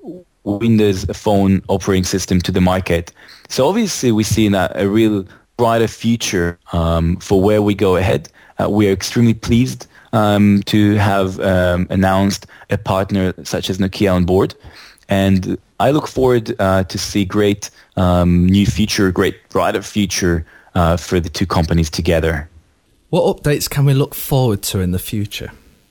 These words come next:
Speaker 1: A couple of things we've already announced, um, are an update that will see us integrating Twitter more deeply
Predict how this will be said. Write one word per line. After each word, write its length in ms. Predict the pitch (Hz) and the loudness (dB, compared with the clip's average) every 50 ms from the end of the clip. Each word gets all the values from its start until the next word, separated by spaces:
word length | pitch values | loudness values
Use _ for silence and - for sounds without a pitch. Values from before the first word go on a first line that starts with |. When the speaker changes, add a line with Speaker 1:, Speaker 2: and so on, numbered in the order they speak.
| _ _ _ _ _ _ _ _ _ - | _ _ _ _ _ _ _ _ _ -4
Speaker 1:
A 40 | - | -4
couple 180 | - - 220 | -2 0 0
of 80 | 220 185 | -2 0
things 340 | - 175 175 180 170 151 131 | 0 0 0 0 0 -2 0
we've 260 | 120 117 107 - - _ - | 0 0 0 -2 -8 _ -2
already 340 | 110 139 147 160 151 139 123 | 0 2 2 2 2 2 2
announced, 640 | 104 95 87 85 95 135 185 202 196 - - - - - | 0 0 0 0 0 0 0 0 -2 -2 -4 -6 -6 -4
um, 460 | 101 98 95 95 95 95 98 98 - - | -2 0 2 2 2 0 0 -2 -4 -4
are 500 | 98 98 104 104 104 104 101 101 104 101 - | -6 -2 0 0 0 2 2 0 -2 -2 0
an 180 | 104 104 104 | 0 0 0
update 680 | - - 135 147 - 123 120 131 131 196 202 - - - | 0 -2 -4 -4 -4 -4 -2 0 0 0 -2 -6 -12 -6
that 140 | - 113 107 | -2 0 0
will 140 | 110 110 110 | 2 0 0
see 180 | - - - 135 | -2 0 0 0
us 160 | 123 - - - | 0 0 0 0
integrating 520 | 139 156 143 147 135 131 135 127 131 127 | 0 0 2 0 0 0 2 2 2 2
Twitter 640 | 120 - - - 170 156 127 95 82 82 82 82 _ _ _ _ _ _ _ _ _ _ _ _ _ _ | 0 -2 0 0 2 2 2 2 0 -2 -6 -12 _ _ _ _ _ _ _ _ _ _ _ _ _ _
more 260 | - 113 117 117 113 104 | 0 0 2 2 2 0
deeply 680 | 104 - 131 127 120 - 123 123 117 110 101 - | 0 -2 -2 -2 -2 -2 0 2 2 2 0 -2